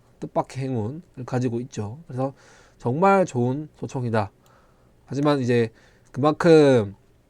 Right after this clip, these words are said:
기존의 일반 아이템에 비해서, 일반 아이템이 가질 수 있는 특수효과에 비해서 데미지가 좀 떨어지겠죠. 예, 근데, 어, 빗나가면은 이제 좀 에임이 좋지 않은 분들, 이런 분들한테 강추드리는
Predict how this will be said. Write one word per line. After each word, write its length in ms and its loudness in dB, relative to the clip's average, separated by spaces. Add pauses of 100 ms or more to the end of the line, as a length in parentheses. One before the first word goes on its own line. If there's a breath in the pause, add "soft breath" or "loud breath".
(1500)
기존의 300 0
일반 240 2
아이템에 340 -2
비해서, 260 -2
일반 260 -2
아이템이 240 -4
가질 200 -4
수 120 -10
있는 120 -8
특수효과에 460 -6
비해서 360 -6
데미지가 320 0
좀 140 -8
떨어지겠죠. 640 -4 (540)
예, 180 -18
근데, 360 -6 (520 soft breath)
어, 460 -4
빗나가면은 920 2 (760)
이제 160 -20
좀 300 -14
에임이 480 0 (120)
좋지 220 -8
않은 200 -2
분들, 520 -6
이런 160 -6
분들한테 600 -6
강추드리는 840 -2